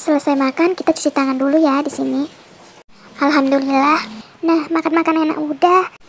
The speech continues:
Sekarang giliran kita lihat tempat-tempat ini ya. Ini jalannya. Dan itu kita lewat sana ya. Suasana malamnya di sini bagus juga, ditemani dengan kolam,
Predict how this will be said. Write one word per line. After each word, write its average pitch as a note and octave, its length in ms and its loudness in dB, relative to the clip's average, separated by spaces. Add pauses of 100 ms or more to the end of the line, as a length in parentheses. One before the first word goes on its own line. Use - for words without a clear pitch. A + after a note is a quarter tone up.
Sekarang C4 640 0
giliran C4 320 2
kita C4 160 -4
lihat C4 200 2
tempat-tempat C4 440 -4
ini D4 320 2
ya. B3+ 240 2 (800)
Ini C#4 240 2
jalannya. B3+ 800 0 (480)
Dan C4 560 -2
itu C4 640 -2 (560)
kita C#4+ 160 -2
lewat C4+ 240 2
sana C4 160 -2
ya. B3+ 240 -2 (1040)
Suasana D4 480 0
malamnya C#4+ 480 2
di D4+ 80 0
sini D4+ 240 0
bagus C#4+ 240 -2
juga, C#4 320 2 (320)
ditemani C4 480 0
dengan C4+ 240 2
kolam, C4+ 480 2